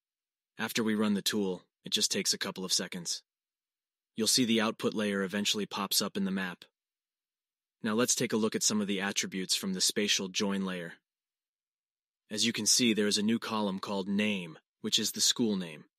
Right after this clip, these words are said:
So it looks like the spatial join worked by transferring this information over. In our case,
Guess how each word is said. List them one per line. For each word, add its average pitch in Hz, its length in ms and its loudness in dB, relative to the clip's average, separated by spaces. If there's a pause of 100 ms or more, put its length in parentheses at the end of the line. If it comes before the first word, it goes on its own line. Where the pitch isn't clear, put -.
(440)
So 131 200 2
it 123 80 2
looks 147 240 4
like 139 180 0
the 117 80 0
spatial 117 440 2
join 104 460 0
worked 101 240 -2
by 101 100 -2
transferring 107 600 0
this 95 180 0
information 101 560 -2
over. 95 360 -6 (960)
In 113 100 0
our 127 160 4
case, - 480 -2